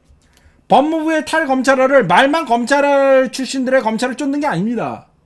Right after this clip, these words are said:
법무부의 탈검찰화를 시도하면서, 어, 검찰의 복귀를 다시, 법무부에 있는 사람들을 검찰을 복귀시키면서 결국은 어때요? 외부 인사들을 영입하는 거예요. 뭐든지 여러분들 집안이 썩어 있을 때는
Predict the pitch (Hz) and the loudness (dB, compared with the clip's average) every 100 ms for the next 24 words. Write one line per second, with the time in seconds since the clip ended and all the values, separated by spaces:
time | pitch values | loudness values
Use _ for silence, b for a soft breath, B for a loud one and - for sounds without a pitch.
0 | b b b b - 220 302 311 330 311 | b b b b 0 0 2 0 2 2
1 | 262 - 339 277 254 277 285 277 226 294 | 0 -6 -4 -2 -2 0 0 -2 -2 0
2 | 277 262 226 170 240 285 b b - 202 | 0 0 -2 -2 -2 -6 b b -4 -4
3 | 190 233 233 269 285 233 226 277 285 277 | -2 -4 0 0 0 -2 -4 -4 -2 -4
4 | 220 220 190 - 202 254 269 262 247 240 | -4 -2 -4 -2 -4 -2 0 -2 -2 -2
5 | 240 269 226 220 262 240 233 - 330 285 | -2 -2 -4 -2 -2 -2 -6 -2 -2 -2
6 | - 294 277 170 139 165 196 170 110 - | -4 -4 -2 -4 -2 0 0 0 -4 -8
7 | b b b b - 254 294 311 226 254 | b b b b 2 2 2 -2 2 2
8 | 151 - 123 160 220 233 320 339 285 285 | 2 -6 -2 4 4 4 0 -2 0 0
9 | 294 302 226 226 233 196 147 110 B B | 0 -2 -2 -2 -4 -2 -4 -6 B B
10 | B 170 269 285 320 320 277 277 269 220 | B 4 6 4 -2 2 4 4 4 2
11 | 233 220 - 226 294 294 330 320 320 269 | 2 0 0 0 0 0 -4 -2 -2 -2
12 | 285 247 247 277 151 | -2 0 0 0 -2